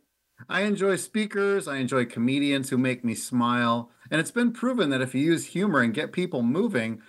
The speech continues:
they're more likely to learn what you're teaching, and will have a great time doing it, and you will be memorable.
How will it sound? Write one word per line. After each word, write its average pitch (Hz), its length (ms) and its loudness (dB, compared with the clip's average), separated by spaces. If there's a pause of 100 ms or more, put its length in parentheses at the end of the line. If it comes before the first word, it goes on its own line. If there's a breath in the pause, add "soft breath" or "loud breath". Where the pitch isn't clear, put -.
(180 loud breath)
they're 254 140 0
more 285 200 -2
likely 190 380 0
to 165 80 2
learn 160 300 0
what 185 180 0
you're 214 80 -2
teaching, 202 580 0 (460)
and 208 560 0 (180)
will 143 120 -2
have 151 160 2
a 139 60 -2
great 131 280 0
time 123 240 2
doing 123 300 2
it, 101 240 -6 (260)
and 196 540 0 (280)
you 135 200 0
will 139 160 2
be 117 240 0
memorable. 120 880 0